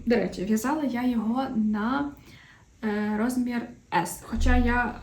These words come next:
розміру M, і навіть ця S-ка на мене трохи великувата. І я ще думаю, може його трошки якось по-іншому перев'яжу, але не сьогодні. Так от щодо процесу, е, самого в'язання, в'язалось мені досить швидко, досить цікаво. Я вже пояснювала, що ці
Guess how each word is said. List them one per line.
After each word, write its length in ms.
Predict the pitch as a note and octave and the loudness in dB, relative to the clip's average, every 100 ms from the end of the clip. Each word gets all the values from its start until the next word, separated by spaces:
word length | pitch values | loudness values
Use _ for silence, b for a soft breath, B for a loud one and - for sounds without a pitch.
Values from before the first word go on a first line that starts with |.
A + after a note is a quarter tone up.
| - | -2
розміру 380 | A#3 A#3 A#3+ A3+ | 0 2 2 0
M, 280 | C#4+ G4 - | 0 0 2
і 100 | A#3 | 2
навіть 440 | A#3 A#3 - - | 2 0 -6 -10
ця 80 | - | -8
S-ка 360 | - D4+ - | -4 -4 -2
на 100 | A3 | 0
мене 240 | A3 A#3+ A3+ | 2 2 0
трохи 340 | - C4 B3 | -4 -6 -6
великувата. 640 | A3 G3+ - A3 G4+ C4+ C4 - - B B B B B - | -4 -4 -4 -4 -2 -4 -4 -10 -20 B B B B B -8
І 80 | A3+ | -4
я 140 | A#3+ | -2
ще 140 | - | -2
думаю, 280 | A3+ A#3+ A3 | -2 2 2
може 200 | A3 A#3 | 2 0
його 140 | A3+ A3+ | -2 -4
трошки 360 | - A3+ - | -6 -10 -10
якось 280 | - - - | -12 -8 -8
по-іншому 460 | - G#3 A3+ A3+ G#3+ | -6 0 0 0 -2
перев'яжу, 580 | - G3+ G#3 G#3+ A3+ F#4+ - | -4 -6 -4 -6 -4 -8 -8
але 300 | A3+ A#3 C4+ B3+ - A3 | -8 -6 -6 -10 -10 -8
не 340 | - A3 B3 | 0 2 4
сьогодні. 400 | B3+ A3 G3 G3+ | 2 0 0 -2
Так 220 | - - | -6 -4
от 100 | D4 | -4
щодо 260 | - B3+ A#3 | 0 0 2
процесу, 640 | A3+ A#3 F#3 A3 A3 F#3+ - G3 | 0 -2 -2 -4 -4 -6 -4 -4
е, 60 | G3+ | -2
самого 300 | A3+ A3+ A#3 | 0 0 0
в'язання, 440 | C4 F#4+ G#4+ E4 | 0 0 0 0
в'язалось 340 | B3 B3 B3+ B3+ | 0 2 0 2
мені 140 | A#3+ | 0
досить 400 | A3+ - A3+ - | 0 -4 -8 -8
швидко, 420 | A#3+ F4 - C#4+ | -2 -2 0 0
досить 380 | A3+ B3+ - - | 2 2 -2 -8
цікаво. 420 | A#3 - C#4 B3+ | -6 0 2 2
Я 140 | A3+ A3 | 0 0
вже 140 | G#3 | -2
пояснювала, 580 | G3+ G#3+ A#3+ A#3 A3+ A3 | -2 -2 -2 0 0 0
що 240 | - G3 | -4 -8
ці 320 | G#3 A#3 A3+ | -4 0 0